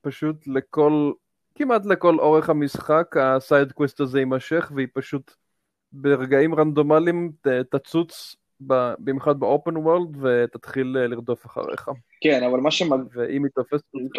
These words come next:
Speaker 2: אתה מת, אין מצב, זה, זה
Speaker 1: אז
Speaker 2: אינסטה קיל,
Speaker 1: איי, איי.
Speaker 2: זה אינסטה קיל, זה, אין, אין, אין מצב לברוח מזה, זה אינסטה קיל.
Speaker 1: ליתר דיוק, זה לא שאתה מת, אלא אתה הופך לאחד מהזומבים
Speaker 2: כן.
Speaker 1: שנמצא במשחק, The Haunted, מה שנקרא. יש אפילו תיאוריה שטוענים שהיא בעצם זאת שיצרה את כולם, שהיא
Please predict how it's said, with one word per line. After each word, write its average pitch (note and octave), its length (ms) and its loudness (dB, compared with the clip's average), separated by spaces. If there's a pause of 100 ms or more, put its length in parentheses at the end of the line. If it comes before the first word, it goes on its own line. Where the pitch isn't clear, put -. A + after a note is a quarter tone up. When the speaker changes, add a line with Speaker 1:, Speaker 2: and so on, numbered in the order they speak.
Speaker 2:
אתה D#3+ 100 4
מת, F3+ 220 2
אין D#3+ 160 4
מצב, E3 200 0
זה, C3 120 -2
זה B2 240 -4
Speaker 1:
אז - 60 -2
Speaker 2:
אינסטה F#3 260 -2
קיל, A2 180 -2
Speaker 1:
איי, - 20 -2
איי. - 160 -4
Speaker 2:
זה - 80 -2
אינסטה F3 340 -2
קיל, A2 240 -8
זה, A#2+ 100 0
אין, F3 180 2
אין, F3 220 0
אין G#3+ 180 0
מצב G#3 160 2
לברוח B2 420 0
מזה, A2 200 -12
זה A#2+ 80 -6
אינסטה D#3+ 260 -6
קיל. - 200 -16 (440)
Speaker 1:
ליתר G3+ 400 2
דיוק, E3+ 500 2
זה D3+ 180 0
לא D3+ 140 4
שאתה E3 380 0
מת, B2 500 -2 (120)
אלא C3 220 2
אתה C3 180 0
הופך C#3 380 0
לאחד C#3 400 2
מהזומבים B2 720 2
Speaker 2:
כן. A#2 60 -2 (100)
Speaker 1:
שנמצא A2 920 -6
במשחק, A2+ 440 -6
The A2+ 140 -4
Haunted, B2+ 420 0
מה A2+ 80 -6
שנקרא. A2+ 440 -8 (520)
יש - 80 -20
אפילו D#3 220 0
תיאוריה D3 580 2
שטוענים B2 1600 -2
שהיא C3+ 240 -4
בעצם C#3 320 0
זאת B2+ 160 -12
שיצרה B2 440 0
את B2 140 -2
כולם, A#2 500 -2
שהיא B2 320 -8